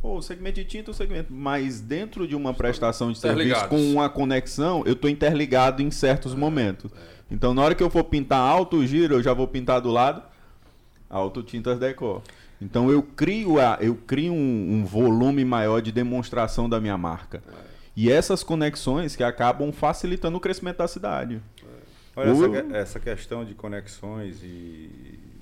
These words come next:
Speaker 3: você estar com empresários é muito importante. Porque,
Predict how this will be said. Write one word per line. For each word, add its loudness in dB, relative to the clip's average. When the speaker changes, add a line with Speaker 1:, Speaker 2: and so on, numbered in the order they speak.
Speaker 3:
você -12
estar -8
com -14
empresários -10
é -8
muito -6
importante. -12
Porque, -8